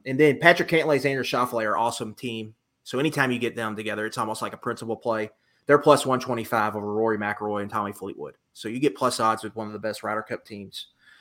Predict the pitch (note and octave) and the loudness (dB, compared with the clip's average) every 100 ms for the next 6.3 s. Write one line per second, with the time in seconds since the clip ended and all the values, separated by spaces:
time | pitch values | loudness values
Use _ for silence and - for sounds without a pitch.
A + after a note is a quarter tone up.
0 | _ _ E2+ E2 - _ _ C3 D#3+ D#3+ | _ _ -12 -10 -12 _ _ 4 6 8
1 | D3 C3+ C3 D#3 C#3 B2+ B2+ B2+ B2+ A2+ | 8 8 6 8 8 8 6 4 2 4
2 | A2+ - B2 B2 A#2+ - A#2+ A#2 A#2+ A2+ | 2 -4 -2 -2 -2 0 0 0 -2 -6
3 | A2 G#2+ A#2+ A2 A2 A2+ A2 G#2+ G#2 - | -8 -6 -6 -6 -2 0 0 -2 -6 -16
4 | - _ - A#2+ G2+ A2 A2 - A2 G#2 | -20 _ -10 -8 -6 -8 -8 -6 -4 -6
5 | - - G2 - G#2 G#2 G2+ F#2+ G#2 _ | -8 -12 -14 -16 -14 -12 -12 -12 -16 _
6 | - D2+ | -12 -12